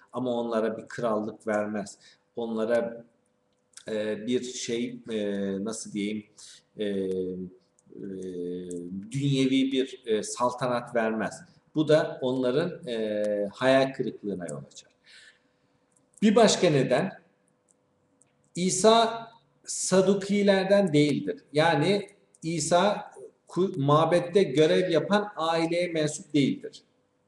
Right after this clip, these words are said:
Eğer o aileye mensup olsaydı dini iddiaları ciddiye alınabilirdi ama değildi. Tamam, olmazsa o zaman rabbinik geleneğe mensup, din eğitimi almış ve icazeti olan bir rabbi olması, e,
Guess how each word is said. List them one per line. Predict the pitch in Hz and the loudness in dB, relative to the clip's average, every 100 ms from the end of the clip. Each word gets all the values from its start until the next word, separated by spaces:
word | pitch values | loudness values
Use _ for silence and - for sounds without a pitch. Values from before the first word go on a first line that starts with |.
| _ _ _ 156 | _ _ _ 4
Eğer | 180 196 196 | 4 6 4
o | |
aileye | 180 175 165 151 | 4 4 2 2
mensup | 147 156 190 202 | 0 -2 -4 -2
olsaydı | 185 139 120 104 - 113 - | 2 2 0 -4 -4 -10 -2
dini | 151 170 185 | 0 0 -2
iddiaları | 170 - 143 131 135 175 | -2 0 2 2 2 0
ciddiye | 143 143 - 151 | -2 -8 0 2
alınabilirdi | 135 131 120 101 92 - - | 4 2 -2 -4 -10 -10 -10
ama | 113 139 139 | -6 -2 2
değildi. | 135 - - _ _ _ _ _ _ _ _ | 2 0 -4 _ _ _ _ _ _ _ _
Tamam, | 233 226 220 220 - | 4 6 4 2 4
olmazsa | 202 202 196 180 - 208 220 - _ _ _ _ _ 151 | 4 6 4 0 2 2 2 -4 _ _ _ _ _ 0
o | |
zaman | 151 214 226 190 | 2 2 2 2
rabbinik | 151 160 202 220 - | 0 4 4 4 4
geleneğe | 180 175 175 185 | 4 4 0 -2
mensup, | 170 139 139 165 - _ _ _ - | 0 -2 -2 -6 -8 _ _ _ -6
din | 151 226 | 2 4
eğitimi | 220 202 - 165 | 4 2 -2 2
almış | 131 135 202 - - _ 147 | 2 4 0 -2 -12 _ -2
ve | 160 | -2
icazeti | 139 131 147 139 143 180 196 | 0 4 6 6 4 2 2
olan | 196 196 190 | 2 2 4
bir | 139 | 4
rabbi | 139 135 143 202 180 - | 4 2 2 2 2 0
olması, | 123 110 98 95 - 92 - - | 2 2 0 -4 -4 -4 -4 -10
e, | - | -8